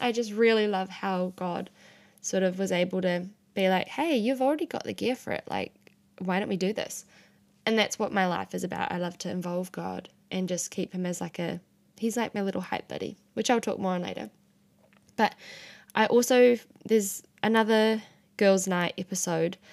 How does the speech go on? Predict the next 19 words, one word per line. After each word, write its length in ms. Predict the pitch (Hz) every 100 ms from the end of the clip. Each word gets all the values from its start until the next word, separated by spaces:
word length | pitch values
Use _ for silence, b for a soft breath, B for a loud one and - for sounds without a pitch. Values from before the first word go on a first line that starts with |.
| B B B _ _ -
this 300 | 190 190 190
time 240 | - 180
with 140 | 180 180
the 60 |
guest 320 | 185 175 175 -
Jamie 320 | 170 175 -
Ivey. 540 | - 190 202 - 151 -
I've 200 | 196 -
paraphrased 640 | - 185 185 - 170 175
some 160 | - 180
things 240 | 190 185
that 100 | -
they 100 | 196
were 100 | 185
saying, 460 | 185 196 185 180 180
and 340 | - 175 175 180 B B B B -
I 80 | 190
wrote 220 | 196 196
down 440 | 220 190 190 190